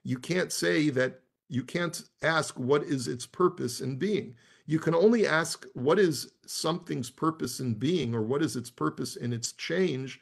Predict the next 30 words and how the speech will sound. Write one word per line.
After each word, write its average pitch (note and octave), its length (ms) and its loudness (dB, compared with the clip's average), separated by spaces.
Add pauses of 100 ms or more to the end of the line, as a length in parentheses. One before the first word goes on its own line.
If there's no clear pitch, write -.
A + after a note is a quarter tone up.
(440)
if D3+ 260 -2
there C#3 180 2
was C#3 280 2
an C#3+ 220 -6
agent C3+ 600 -2
that D3+ 180 -4
caused E3+ 420 0
it B2 200 -2
to - 260 -6
be G#2+ 280 0
or B2+ 220 -4
caused D3 440 -2
it C#3+ 240 -6
to - 240 -10
change. C3 580 -10 (440)
So D3+ 420 8
if F3 220 6
there C#3+ 200 2
is E3 280 2
no, C3+ 440 2 (960)
uh, B2 240 -4 (100)
o-, C#3 140 4
door C#3+ 500 4
that B2 200 2
has A2 200 -2
been A#2 240 -2
opened C3 460 0
in A2+ 100 0
my A2 140 0
refrigerator, G#2+ 960 -4